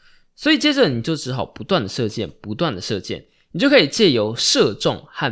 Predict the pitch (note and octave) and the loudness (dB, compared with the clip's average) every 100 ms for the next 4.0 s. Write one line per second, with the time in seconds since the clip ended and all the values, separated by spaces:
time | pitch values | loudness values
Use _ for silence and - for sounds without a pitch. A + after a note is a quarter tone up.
0 | G#2 F#2+ C#3 F3+ - - G#2 - F2+ - | -8 -6 -4 -4 -4 -4 -4 -4 -6 -8
1 | _ _ B2+ C#3 E3 B3 B3 B3+ C#3+ - | _ _ 0 0 0 -4 -2 0 -2 -2
2 | D#3+ D3+ G2+ C#2+ - - F3+ F#3 G#2 - | -6 -2 -4 -6 -14 -6 0 0 0 -6
3 | - _ - A#2 G#2+ A#2+ D2+ - - | -10 _ -10 -6 0 -2 -2 -8 -10